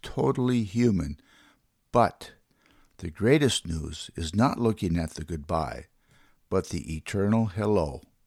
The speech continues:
Praise God. How will I make a creative goodbye?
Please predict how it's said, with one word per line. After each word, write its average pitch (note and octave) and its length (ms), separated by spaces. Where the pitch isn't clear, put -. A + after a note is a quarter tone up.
Praise F#2 440
God. C#2 480
How C#3+ 180
will F3 180
I C3 160
make A2+ 260
a D#2 80
creative F#2+ 720
goodbye? D2 640